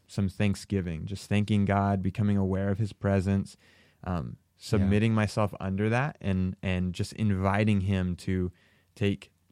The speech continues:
Speaker 1: full control and leadership of that moment. Because I think you said it in our, our episode about Bible intake.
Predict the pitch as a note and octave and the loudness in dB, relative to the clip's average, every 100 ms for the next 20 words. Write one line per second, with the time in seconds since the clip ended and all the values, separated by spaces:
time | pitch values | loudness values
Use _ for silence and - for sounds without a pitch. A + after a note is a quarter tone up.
0 | _ _ - G#2+ G#2 G#2 - - - G#2 | _ _ 0 4 6 4 0 -10 -6 -2
1 | F#2 - G2+ G2 F#2 F#2 G2+ G2+ - G2 | -2 0 0 2 0 0 2 2 0 -4
2 | F#2 - F#2 F2+ - F#2+ F#2 - F#2 F2 | -4 -6 -6 -6 -8 -8 -8 -8 -8 -6
3 | F2+ - G2 F2+ F#2+ F2+ - _ - - | -8 -8 -8 -4 -4 -4 -8 _ -20 -4
4 | G2+ F#2+ F#2+ G#2 G2 F#2+ F2+ F2+ - F#2 | 0 0 0 2 2 0 -2 -4 -6 -4
5 | F2+ D2+ - - G2 - - F#2 F#2 E2+ | -4 -6 -10 -6 -4 -4 -4 -2 -2 -4
6 | C#2 E2 C#2 C#2 F#2+ G#2 G2 E2 | -6 -6 -6 -4 -2 -2 -2 -6